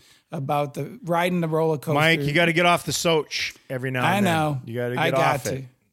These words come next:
Speaker 1: It's,
Speaker 2: And, uh,
Speaker 1: it, it, but it
Speaker 2: it'll
Speaker 1: is
Speaker 2: ruin you,
Speaker 1: interesting
Speaker 2: baby.
Speaker 1: just how you get wrapped up in all this, and are they good? Can they do this? And, uh,
Speaker 2: But
Speaker 1: you
Speaker 2: that's
Speaker 1: don't
Speaker 2: what
Speaker 1: have
Speaker 2: I
Speaker 1: the
Speaker 2: started
Speaker 1: patience
Speaker 2: with,
Speaker 1: to wait.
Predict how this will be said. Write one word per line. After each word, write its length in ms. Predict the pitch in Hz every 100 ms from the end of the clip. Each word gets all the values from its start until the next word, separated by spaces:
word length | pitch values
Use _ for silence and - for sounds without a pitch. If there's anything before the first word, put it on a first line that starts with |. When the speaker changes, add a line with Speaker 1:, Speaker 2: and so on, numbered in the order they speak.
| _ _ _ -
Speaker 1:
It's, 220 | 139 104
Speaker 2:
And, 480 | 101 101 101 98 92
uh, 220 | 90 85 87 - _ _ _ _ -
Speaker 1:
it, 180 | 175 -
it, 140 | 220
but 140 | 185 226
it 60 |
Speaker 2:
it'll 120 | 240 294
Speaker 1:
is 60 |
Speaker 2:
ruin 80 | 262
you, 60 | 269
Speaker 1:
interesting 420 | 254 208 202 208
Speaker 2:
baby. 60 | 175
Speaker 1:
just 220 | 180 - _ _ _ _ _
how 560 | - 170 170 170 170 180
you 180 | 180
get 240 | 156 190 -
wrapped 380 | 156 170 - 180
up 180 | 160
in 120 | 160 143
all 200 | 135 131
this, 220 | 131 131
and 140 | 143
are 180 | 143 160
they 160 | 160 147
good? 340 | 139 135 127
Can 280 | 127 170 170
they 100 | 156
do 260 | 143 143 131
this? 240 | 123 123
And, 160 | 143 127 - - - -
uh, 160 | 139 135
Speaker 2:
But 100 | 220
Speaker 1:
you 60 |
Speaker 2:
that's 140 | 254 262
Speaker 1:
don't 40 |
Speaker 2:
what 60 | 269
Speaker 1:
have 80 | 262
Speaker 2:
I 40 |
Speaker 1:
the 60 | -
Speaker 2:
started 220 | 262 269 311
Speaker 1:
patience 100 | 262
Speaker 2:
with, 180 | 233 180
Speaker 1:
to 60 |
wait. 200 | 226 247